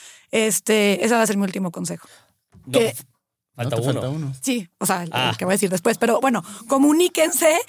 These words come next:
Speaker 1: y, este, adapta tu entrenamiento a la, al estilo de vida de la persona y eso va a lograr que se cree apego con tu cliente. O sea,
Speaker 3: Ujú.
Speaker 1: es más fácil, siempre lo he dicho, que te digan, "¿Sabes qué? Sí, me comprometo a entrenar tres días, cuarenta y cinco minutos",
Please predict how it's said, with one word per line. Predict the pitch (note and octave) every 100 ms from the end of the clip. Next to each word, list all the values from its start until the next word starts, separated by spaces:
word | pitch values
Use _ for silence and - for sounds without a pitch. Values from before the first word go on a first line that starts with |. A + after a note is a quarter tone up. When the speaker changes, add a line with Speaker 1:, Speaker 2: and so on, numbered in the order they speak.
| - - - -
Speaker 1:
y, | D4+ D#4+ E4+ -
este, | C4+ B3+ - A#3+ A#3 A#3 - -
adapta | C4 F4 - F#4+
tu |
entrenamiento | D4+ B3+ B3 C4 C4+ C4 D4 - -
a | A3
la, | G3+
al | G3+ G#3
estilo | G3+ A3+
de | A#3+
vida | A#3
de |
la | G#3+
persona | E3+ F3 - G3 G3+ - -
y | - C#4+
eso | D#4 D#4 D4 D4+ C#4+
va | A#3+
a |
lograr | B3 A#3 A#3 G#3+ - _ _ _ _ _
que | G#3
se | G#3+
cree | - A3+ A#3
apego | G#3+ A3+ G#3+
con | - F3
tu | F#3
cliente. | G3+ F#3+ - - _
O | -
sea, | F#3
Speaker 3:
Ujú. | D3+ C#3 _ _ _
Speaker 1:
es | - D4+
más | E4 -
fácil, | D4 C#4+ A#3+ F3 E3+ _
siempre | F#3+ G#3 A3+
lo |
he | A3
dicho, | F3+ F3
que | - B3+ G3+ _ _ _ _
te | A#3
digan, | C4 B3 G#3
"¿Sabes | D4 D#4
qué? | C4+
Sí, | - C4+ A#3 _ -
me | A3+
comprometo | A#3 A#3+ B3+ C4+
a | C#4+
entrenar | A#3+ G#3+ A#3
tres | A3+ A#3
días, | A3 G3+ A3+
cuarenta | - F#3+ F3+ F3
y | E3+
cinco | G#3 G#3 A3+
minutos", | F#3+ F3 F3 A#3 -